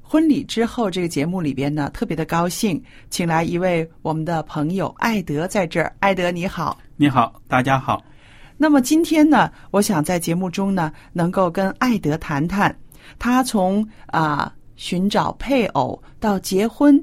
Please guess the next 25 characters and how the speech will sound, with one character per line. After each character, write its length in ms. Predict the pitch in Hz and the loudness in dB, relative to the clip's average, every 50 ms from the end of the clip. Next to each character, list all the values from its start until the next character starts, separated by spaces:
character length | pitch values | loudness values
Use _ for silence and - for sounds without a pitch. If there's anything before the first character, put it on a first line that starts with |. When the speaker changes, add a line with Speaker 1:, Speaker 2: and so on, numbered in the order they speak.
| - - - - - | 2 -6 -20 -6 -4
Speaker 1:
到 200 | - 214 190 180 | -2 -2 -2 -4
生 360 | - - - - 277 294 302 | -2 2 6 8 8 8 6
子， 360 | 294 - - - 117 - - - - - - - | 4 -2 -6 -6 -6 -8 -8 -12 -18 -20 -20 -10
啊， 240 | - - 160 160 - - | -8 -6 -6 -6 -8 -8
一 120 | - 180 202 | -8 -6 -4
系 280 | - - - 247 226 | -4 -2 0 0 2
列 200 | 202 208 185 165 | 2 2 2 0
的 240 | 143 151 139 - - - - | 0 -2 -4 -4 -6 -10 -12
这 120 | - - 170 | -8 -6 -6
个 140 | 160 156 151 | -4 -6 -6
历 260 | - - 214 190 151 | -4 -4 -4 -4 -4
程。 300 | - - 151 143 147 151 | -6 -6 -4 -4 -4 -2
当 180 | - 185 180 | -2 -4 -2
然 180 | 185 170 143 139 | -2 -2 -2 -4
了， 120 | 147 147 - - | -4 -6 -6 -6
一 160 | 151 170 185 | -6 -4 -4
次 240 | - - - 262 180 | -4 -2 -2 -2 0
节 180 | - 165 160 | 0 0 0
目 220 | 165 175 170 156 147 | 0 0 -2 -2 -2
当 140 | - 175 | -2 -2
然 160 | 170 160 147 156 | -2 -2 -2 -2
说 200 | - - 233 233 | 0 0 0 0
不 140 | 233 226 | 0 0
完 220 | 180 160 151 147 160 | 0 0 0 -2 -2
了， 240 | 196 220 233 233 | 0 0 0 -2